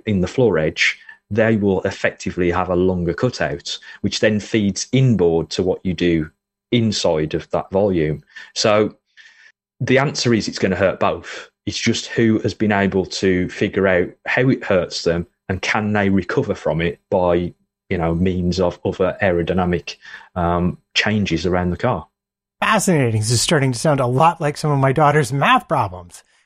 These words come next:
Speaker 2: Which volume is bigger if X is slowly approaching Y and Z is pro-,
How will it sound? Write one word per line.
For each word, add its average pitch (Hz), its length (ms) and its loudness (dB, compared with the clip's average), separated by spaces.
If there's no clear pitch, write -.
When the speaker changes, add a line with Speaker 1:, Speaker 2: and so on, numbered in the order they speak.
Speaker 2:
Which 226 240 0
volume 151 720 4
is 131 300 2
bigger 139 540 2
if 120 440 2
X 151 440 2
is 120 420 0
slowly 160 440 4
approaching 120 500 2
Y 131 520 4
and 117 320 -2
Z 151 300 2
is 135 180 0
pro-, 135 280 -12